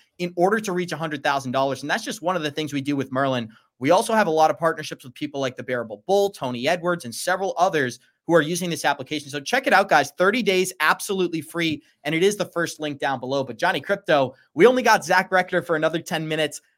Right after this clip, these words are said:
Lucky for us, Johnny Krypto joined the scene, so I'm very excited to see my friend. How you feeling? And thanks for being here, bro.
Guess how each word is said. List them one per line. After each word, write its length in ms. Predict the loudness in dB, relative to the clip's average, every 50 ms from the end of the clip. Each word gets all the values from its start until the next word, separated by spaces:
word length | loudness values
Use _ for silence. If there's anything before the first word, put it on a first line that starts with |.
| _ _ -4
Lucky 420 | 2 4 4 4 4 4 2 0
for 220 | 2 4 6 6 8
us, 220 | 6 6 4 2
Johnny 320 | 2 2 2 4 4 0 0
Krypto 420 | 0 -2 -2 2 2 0 2 2
joined 220 | 0 -2 -2 -2
the 60 | -2 -6
scene, 240 | -6 -6 -8 -6
so 120 | -4 -2 -2
I'm 160 | -2 -4 -4
very 240 | -4 -2 -2 -2 -2
excited 360 | -4 -4 -4 -4 -4 -4 -8
to 60 | -12
see 180 | -10 -10 -6 -2
my 180 | 0 0 0
friend. 260 | 0 -2 -4 -4 -2 -2
How 100 | -4 -4
you 140 | -4 -8
feeling? 300 | -8 -6 -8 -6 -6 -6
And 100 | -8 -6
thanks 200 | -6 -8 -8 -8
for 60 | -12 -10
being 200 | -10 -10 -10 -10
here, 140 | -10 -12
bro. 140 | -12 -12 -14